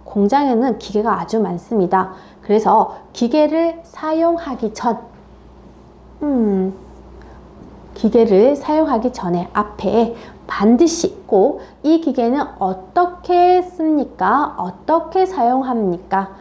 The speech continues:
언제 사용합니까? 이렇게 기계의 사용 설명서를 봐야 합니다. 읽어봐야 합니다. 답은 몇 번? 일 번, 사용 설명서입니다.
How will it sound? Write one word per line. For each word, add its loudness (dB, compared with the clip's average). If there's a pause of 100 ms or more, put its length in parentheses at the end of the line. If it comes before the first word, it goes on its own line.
(320)
언제 4
사용합니까? -4 (360)
이렇게 -4 (100)
기계의 2
사용 4 (1600)
설명서를 0 (180)
봐야 -2
합니다. -4 (100)
읽어봐야 0
합니다. -8 (200)
답은 0
몇 -2
번? 2 (320)
일 0
번, -2 (420)
사용 0
설명서입니다. -4